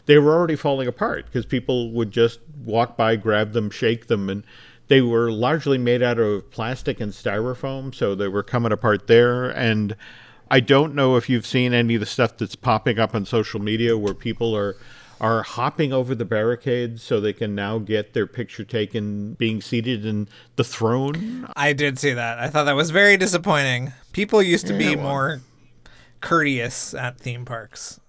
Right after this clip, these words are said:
Speaker 1: In Japan, where the original Super Nintendo World, uh, opened, uh, two thousand twenty-one or thereabouts, it's still pristine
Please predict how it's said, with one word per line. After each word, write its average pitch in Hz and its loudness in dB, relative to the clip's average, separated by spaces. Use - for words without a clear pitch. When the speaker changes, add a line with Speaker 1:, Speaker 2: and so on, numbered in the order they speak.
Speaker 1:
In 214 2
Japan, 165 -4
where 139 4
the 135 4
original 135 -4
Super 127 -4
Nintendo 107 -2
World, 95 -2
uh, 95 -8
opened, 110 -2
uh, 101 -2
two 117 -8
thousand 107 -6
twenty-one 120 -8
or 127 -8
thereabouts, 85 -8
it's 226 2
still 254 -2
pristine 330 -8